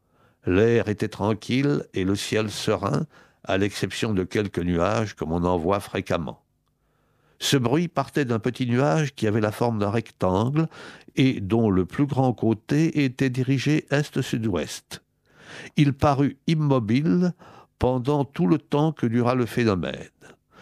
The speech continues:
Seulement les vapeurs qui le composaient s'écartaient momentanément de différents côtés par l'effet des explosions successives. Ce nuage se trouva à peu près à une demi-lieue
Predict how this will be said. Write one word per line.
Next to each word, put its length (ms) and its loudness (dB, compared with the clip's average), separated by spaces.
Seulement 540 2
les 160 2
vapeurs 520 0
qui 100 -2
le 100 2
composaient 680 0
s'écartaient 680 -2
momentanément 800 0
de 120 -4
différents 520 -2
côtés 500 0
par 200 0
l'effet 380 2
des 200 -2
explosions 480 -2
successives. 920 -6
Ce 200 2
nuage 600 4
se 160 -2
trouva 480 0
à 100 -4
peu 160 -4
près 280 -2
à 120 -2
une 200 0
demi-lieue 720 2